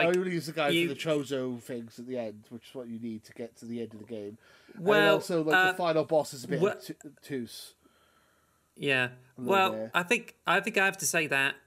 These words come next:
Speaker 1: um, if you were to rely on your scanner and you keep using it, 'cause you need to
Speaker 2: Yeah.
Speaker 1: scan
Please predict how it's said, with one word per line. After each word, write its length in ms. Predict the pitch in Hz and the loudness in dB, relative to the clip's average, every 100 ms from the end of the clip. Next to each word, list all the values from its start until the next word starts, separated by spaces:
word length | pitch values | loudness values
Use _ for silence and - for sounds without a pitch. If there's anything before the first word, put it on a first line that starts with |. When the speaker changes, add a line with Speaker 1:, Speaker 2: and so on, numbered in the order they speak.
| - | -4
Speaker 1:
um, 420 | 156 151 151 143 - _ _ _ _ _ - | 0 2 2 -2 -12 _ _ _ _ _ -6
if 160 | 175 | -2
you 140 | 226 233 | 0 2
were 200 | 220 214 | 2 2
to 460 | 214 185 165 160 | 0 0 0 -2
rely 300 | 139 143 151 | -2 0 2
on 200 | 151 143 | 0 0
your 100 | 139 | 0
scanner 400 | 127 - 156 139 | -2 0 0 2
and 160 | 113 120 | -2 -4
you 100 | 123 | -6
keep 320 | - 160 - | -6 -8 -4
using 340 | 151 175 180 190 | -2 0 0 0
it, 260 | 180 - - _ - | -2 -6 -20 _ -4
'cause 340 | 170 165 151 - | 0 0 -2 -6
you 120 | - 165 | -4 -2
need 180 | 185 | 0
to 60 | 180 | 0
Speaker 2:
Yeah. 40 | |
Speaker 1:
scan 400 | 175 - 160 156 | 0 2 0 0